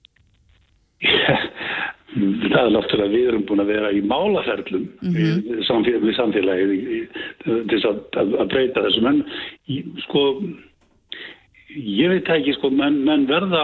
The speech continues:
Speaker 1: að átta sig á því að, að, að hérna, við, við auðvitað þurfum að, sko, þið bara, þið tvö sem sitjið þarna, þið,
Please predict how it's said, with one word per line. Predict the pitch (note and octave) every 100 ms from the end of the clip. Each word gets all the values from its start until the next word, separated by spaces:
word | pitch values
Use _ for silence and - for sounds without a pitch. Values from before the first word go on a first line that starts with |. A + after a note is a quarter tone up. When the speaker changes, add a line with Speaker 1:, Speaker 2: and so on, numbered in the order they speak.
| B2+
Speaker 1:
að | C3+ C#3 D#3+
átta | D3 D3+ - B2+
sig | C#3
á | C3+
því | B2 C3+
að, | A#2+ A#2 A#2+
að, | A#2 A#2 A#2+ A2+ - - - _ -
að | A2+ A#2 A2
hérna, | - C3 A2 - - A2+
við, | B2 C3
við | B2 B2+
auðvitað | B2+ B2 B2
þurfum | B2+ B2
að, | B2
sko, | - C#3 B2+ - - - -
þið | - C#3 C#3 F#3 F#3 -
bara, | D3+ B2 - - -
þið | - E3
tvö | - C#3 A#2+
sem | - A#2+
sitjið | C#3 A#2+
þarna, | G#2+ F#2+ G#2
þið, | D3+ D#3